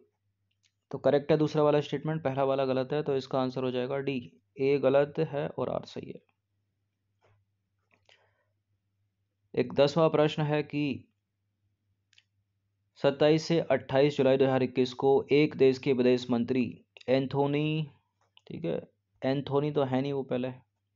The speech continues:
वो है एंटोनी, एंटोनी बिल्किंस, ठीक है, भारत आए थे। अब पूछा है ये दो दिवसीय यात्रा पे आए थे और ये किस देश से संबंध रखते हैं।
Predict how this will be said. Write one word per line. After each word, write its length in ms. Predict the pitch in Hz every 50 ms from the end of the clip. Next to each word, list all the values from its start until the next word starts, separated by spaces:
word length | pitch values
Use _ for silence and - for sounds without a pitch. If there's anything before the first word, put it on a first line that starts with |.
| _ _ _ _ _ _ _ -
वो 100 | 123 127
है 100 | 139 143
एंटोनी, 500 | - - 131 131 123 120 131 131 127 120 120 120 - _ _ _ _ _ _ _ _ _ _ _ _ _ _ _ _ _ _ _ _ _ _ _
एंटोनी 500 | - 123 131 139 139 151 147 147 156 160
बिल्किंस, 600 | 147 135 135 123 123 139 135 127 117 107 107 - - _ _ _ _ _
ठीक 140 | - 135 147
है, 80 | 151 135
भारत 400 | 117 107 123 123 139 143 143 139
आए 160 | 131 131 135
थे। 120 | 131 151
अब 160 | 156 160 156 -
पूछा 300 | - 135 135 135 160 151
है 160 | 143 139 139 143
ये 220 | 147 156 175 202 - _ _ _ _ _ _ _ _ _ _ _ _ _ _ -
दो 200 | - 123 135 147 151
दिवसीय 360 | 156 151 147 147 147 160 151
यात्रा 320 | 143 139 135 - 147 143
पे 120 | 143 147 143
आए 140 | 139 139 135
थे 200 | 135 156 156 160
और 180 | 160 156 147 147
ये 540 | 143 147 151 156 160 165 175 175 170 170 - _ _ _ _ _ -
किस 260 | - 170 170 170 - 160
देश 240 | 143 143 139 135 139
से 160 | - 151 139
संबंध 400 | 143 - 131 127 127 127 127 127
रखते 240 | 127 120 - - -
हैं। 200 | - - -